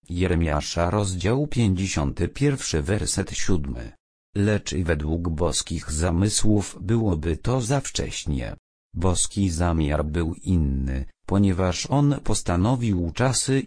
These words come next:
i chwile, i on naznaczył siódmy dzień tysiącletni na panowanie Chrystusa. To też Bóg dla mądrego celu przysłonił ludzkie oczy aż do słusznego czasu, nie pozwolił na rozwój umiejętności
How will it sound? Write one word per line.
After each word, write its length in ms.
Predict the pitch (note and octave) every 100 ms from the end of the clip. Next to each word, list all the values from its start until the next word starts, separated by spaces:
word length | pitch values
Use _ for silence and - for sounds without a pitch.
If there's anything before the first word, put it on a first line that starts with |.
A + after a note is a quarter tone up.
| -
i 180 | A2+ F#2
chwile, 540 | - - C3+ G#2+ G2 - _
i 200 | A2 G#2
on 400 | - E3+ G#2+ F#2
naznaczył 680 | F#2 F2 F#2+ C3+ D3 C#3 A2
siódmy 500 | F#2 D3+ C3+ A#2+ A#2
dzień 380 | E2+ G2 F2 D2+
tysiącletni 880 | - G2+ G2 A2+ - A#2+ G#2+ - E2
na 200 | D#2 D2
panowanie 640 | - D#2 D2+ G2 A2 G2+
Chrystusa. 840 | F2 - G2+ - D#2+ D#2+ - D2+ C2 _ _ _ _
To 180 | - F2
też 340 | - F2 - -
Bóg 280 | G#2+ B2
dla 280 | G#2+ E2+ F2
mądrego 680 | F2 F2 D#2+ F2 D#2+ D2+ C#2+
celu 440 | C#2+ A2+ A2+ F#2+ E2
przysłonił 880 | - D#2 - B2+ G2+ D#2 E2+ E2
ludzkie 580 | F2 E2+ D#2+ - E2 D2+
oczy 460 | - F2+ - - -
aż 260 | A2 E2 D2
do 260 | E2 D#2+
słusznego 720 | C#2+ - F#2 E2+ A#2 D3 C3+ G2+
czasu, 640 | - A2 F#2 - C#2 B1+ - _
nie 220 | F#2 G#2+ A#2+
pozwolił 720 | F2 D#2 D#2+ C3 C3+ B2+ G#2
na 200 | F2+ F2
rozwój 500 | E2 D2 C#2+ D2+ E2
umiejętności 1160 | F2+ F2+ E2 D#2+ D2+ - G#2+ C3+ - E2 D#2+